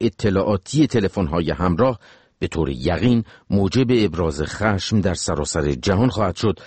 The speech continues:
و تصوری را تقویت می‌کند که سازمان امنیت ملی ایالات متحده و همتای بریتانیایی‌اش هرچه لازم می‌دانند انجام می‌دهند تا قابلیت نظارتشان را بیشتر کنند، حتی اگر این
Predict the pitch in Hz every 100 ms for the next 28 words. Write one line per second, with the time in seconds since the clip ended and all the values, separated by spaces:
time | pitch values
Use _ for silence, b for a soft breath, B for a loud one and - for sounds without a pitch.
0 | B B B 90 104 - 104 - 104 90
1 | 139 139 104 85 80 - 104 90 113 147
2 | - 123 123 120 123 b b b - 143
3 | - 120 92 78 92 95 - 117 95 87
4 | 85 85 90 80 78 71 80 80 92 90
5 | 80 78 85 80 - 87 80 101 117 B
6 | B _ 135 135 120 110 - 92 80 69
7 | 80 87 95 92 92 110 127 120 - b
8 | b - 123 147 - 147 113 104 85 87
9 | 80 67 80 92 107 98 - 101 90 131
10 | 139 113 104 101 113 104 B B - 156
11 | 143 - 110 92 95 95 127 151 151 123
12 | 104 110 113 131 131 110 92 98 101 120
13 | 110 - 135 107 113 98 78 b b -
14 | 127 - 117 92 92 82 147 143